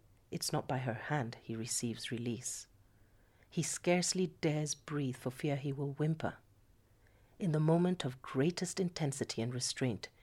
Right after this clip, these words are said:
he opens his eyes. The sensation at the base of his belly is one of physical pain. Once, he calls her name. Afterward,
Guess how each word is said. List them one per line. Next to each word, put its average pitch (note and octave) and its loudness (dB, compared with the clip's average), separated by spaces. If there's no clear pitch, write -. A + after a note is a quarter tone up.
he - -4
opens C3+ -2
his C3+ -2
eyes. - -4
The E3 0
sensation D#3 4
at C3 -2
the B2+ -4
base C3 2
of D3+ -2
his D3 -4
belly B2 0
is C3+ -2
one C3+ 2
of A2+ 0
physical - -6
pain. A#2 -4
Once, D3+ 0
he - -8
calls A#2 0
her A2+ 0
name. A2 -2
Afterward, A2+ -2